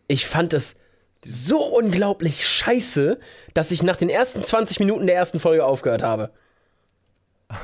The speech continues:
Speaker 1: Das ist so eine
Speaker 2: Okay.
Speaker 1: Dokumentationsserie über irgend so einen narzisstischen Vollspacko, der im Knast gelandet ist und die ganze Welt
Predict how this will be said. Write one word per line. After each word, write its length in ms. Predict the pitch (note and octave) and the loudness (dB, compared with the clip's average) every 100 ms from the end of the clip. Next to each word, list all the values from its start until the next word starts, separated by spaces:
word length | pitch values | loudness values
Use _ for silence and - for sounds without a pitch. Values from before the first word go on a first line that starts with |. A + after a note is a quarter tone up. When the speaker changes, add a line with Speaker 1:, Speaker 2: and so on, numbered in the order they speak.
| D#3 - _ _ _ - - - | -6 -8 _ _ _ -20 -20 -2
Speaker 1:
Das 160 | A#2 F#3+ | 0 2
ist 120 | F#3+ | 2
so 60 | G3 | 2
eine 100 | F#3+ | 2
Speaker 2:
Okay. 100 | G#3+ | 2
Speaker 1:
Dokumentationsserie 1400 | A3+ G#3 G3 F#3+ - C4+ D#4+ - - - E3+ F3+ G3+ G#3+ | 2 2 0 0 2 2 2 -2 -6 -8 -4 0 2 2
über 160 | G3+ - | 2 2
irgend 260 | B3 B3 | 2 2
so 80 | G#3+ | 0
einen 80 | G3+ | 2
narzisstischen 920 | F#3+ - D4 D4 C4 - A3+ G#3+ G#3 - - - - - | 0 0 -2 0 -2 0 0 0 -2 -4 -14 -18 -20 -18
Vollspacko, 840 | - A#3+ B3 - C#3+ C#3+ E3 G3 - - - - - - - | -2 0 0 -2 -2 2 2 2 -2 -20 -20 -20 -20 -8 0
der 100 | E3+ | 2
im 100 | - | 2
Knast 320 | G3+ B3 - | 0 0 0
gelandet 440 | E3+ D3 D3+ D#3 | 0 2 2 0
ist 340 | D#3+ A#3 - - | 0 0 0 -2
und 540 | - F#3+ G3 F3+ - _ _ | 0 0 0 -4 -14 _ _
die 340 | - - E3+ | -20 -14 -4
ganze 320 | E3+ G3+ - F3+ | 0 0 0 2
Welt 420 | F#3 G3+ G3+ | 2 2 -2